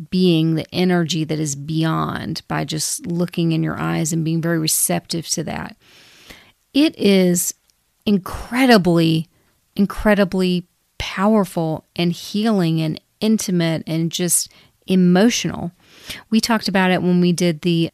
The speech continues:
soul gazing for the conscious couples practices in that podcast. And that was, that was something that we really loved doing with one another. In this case, it's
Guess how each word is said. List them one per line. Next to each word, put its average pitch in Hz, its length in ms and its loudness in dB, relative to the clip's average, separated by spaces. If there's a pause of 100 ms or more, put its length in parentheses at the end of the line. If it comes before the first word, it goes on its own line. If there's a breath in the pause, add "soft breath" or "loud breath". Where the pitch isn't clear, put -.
soul 170 320 0
gazing 165 680 0
for 165 340 -2
the 160 420 -2
conscious 175 380 0
couples 214 340 -4
practices 269 760 -2
in 185 120 2
that 196 140 0
podcast. 226 460 -4 (460 loud breath)
And 202 240 4
that 240 260 4
was, 277 380 0 (480)
that 208 140 4
was 254 120 2
something 202 360 2
that 185 100 2
we 185 480 0
really 190 420 0
loved 170 760 -2
doing 175 400 2
with 175 220 -2
one 165 220 -2
another. 165 500 -2 (520 loud breath)
In 180 280 4
this 240 280 2
case, 175 480 0
it's - 360 -2